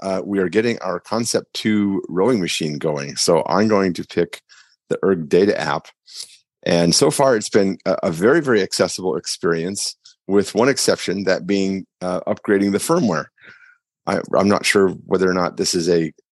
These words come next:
accessibility issue or if, if it's just a connectivity issue, and I've yet to determine this. So, uh, but boy, it's really, really neat. You just walk up to the,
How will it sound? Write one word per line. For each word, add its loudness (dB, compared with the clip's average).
accessibility 0
issue 0
or 0
if, 0
if -6
it's -8
just 0
a 2
connectivity 0
issue, -8
and -8
I've -6
yet 2
to 0
determine 0
this. -2
So, 0
uh, 2
but 0
boy, 2
it's -4
really, 4
really 0
neat. -2
You -12
just -8
walk 0
up -2
to 0
the, 2